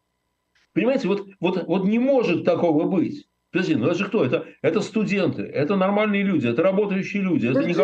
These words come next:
Speaker 1: голодные бомжи. Им дали пять евро, они пришли махать флагом.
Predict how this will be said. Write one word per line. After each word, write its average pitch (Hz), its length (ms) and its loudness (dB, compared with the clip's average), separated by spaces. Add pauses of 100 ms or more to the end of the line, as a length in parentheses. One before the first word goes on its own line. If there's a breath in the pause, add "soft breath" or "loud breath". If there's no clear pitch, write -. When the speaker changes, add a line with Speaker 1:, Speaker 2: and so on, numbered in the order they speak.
Speaker 1:
голодные 202 260 0
бомжи. 180 560 -2 (640)
Им 180 160 0
дали 226 200 2
пять 220 240 0
евро, 226 280 2
они 180 140 0
пришли 202 300 -6
махать 175 280 -4
флагом. 143 420 -2